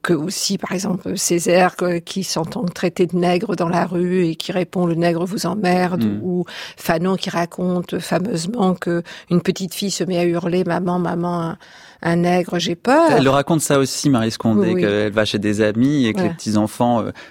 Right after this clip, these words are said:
Speaker 2: sont, euh, extrêmement effrayés et qu'il
Speaker 1: Voilà.
Speaker 2: faut les rassurer pendant vingt minutes.
Speaker 1: Voilà, donc il y a cette, cette rencontre qui, tout d'un coup, vous met dans la position, dans une position à laquelle vous n'aviez pas pensé. C'est-à-dire
Speaker 2: Mm.
Speaker 1: que vous,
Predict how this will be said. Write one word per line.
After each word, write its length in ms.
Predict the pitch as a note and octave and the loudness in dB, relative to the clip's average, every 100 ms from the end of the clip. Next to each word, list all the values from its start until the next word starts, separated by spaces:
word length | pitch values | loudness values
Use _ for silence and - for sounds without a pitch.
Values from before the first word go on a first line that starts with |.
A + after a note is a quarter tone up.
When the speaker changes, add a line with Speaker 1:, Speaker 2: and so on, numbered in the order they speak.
| - | -12
Speaker 2:
sont, 240 | - A2+ | -4 0
euh, 180 | G#2 G#2 | 0 -2
extrêmement 380 | G#2 - A2 G#2+ | -4 -2 0 0
effrayés 760 | G#2+ - A#2 A2+ A#2+ A2+ G2 | 0 0 0 2 2 2 -2
et 40 | G2 | -2
qu'il 80 | G#3+ | 2
Speaker 1:
Voilà. 180 | G3 | 4
Speaker 2:
faut 60 | F#3 | 4
les 40 | |
rassurer 400 | G#2 G2+ A2+ A2 | 2 0 0 0
pendant 220 | A2+ G#2 G2+ | 0 0 2
vingt 100 | G2+ | 2
minutes. 120 | G#2 | 2
Speaker 1:
Voilà, 240 | F#3+ F3+ | 2 2
donc 280 | F3 G#3 - | 2 2 2
il 40 | |
y 20 | A3 | 0
a 60 | |
cette, 540 | G#3 - - G#3 - F#3+ | 0 -2 0 2 2 2
cette 340 | - F3+ - | 2 -2 -2
rencontre 840 | F3 G#3+ C4 A#3+ B3+ A#3+ A3 - | -2 4 2 4 4 4 2 -2
qui, 300 | F3 - F3 | -4 -4 -6
tout 160 | - A#3 | -4 0
d'un 220 | G#3+ A3+ | 4 4
coup, 180 | - B3 | 2 0
vous 300 | F3 D#3+ G3 | 2 2 4
met 280 | G3 C#4 D4+ | 6 6 4
dans 140 | G#3+ | 4
la 100 | F#3 | 2
position, 540 | F#3 F#3 F3+ - G3 F#3+ | 0 -2 -2 -2 0 0
dans 140 | E3+ | 0
une 140 | E3+ | 0
position 440 | E3 F3 D#3+ - F3+ | 0 -2 -2 0 0
à 60 | |
laquelle 260 | E3 D#3+ F3 | 0 0 -2
vous 60 | F3 | 0
n'aviez 240 | D#3+ E3 | 0 0
pas 160 | - C#4+ | 2 0
pensé. 560 | A#3 F#3+ - E3+ E3+ - | 2 -2 -2 -4 -6 -8
C'est-à-dire 260 | - A2+ | -4 -2
Speaker 2:
Mm. 60 | G#3 | -2
Speaker 1:
que 40 | |
vous, 160 | F3 | -4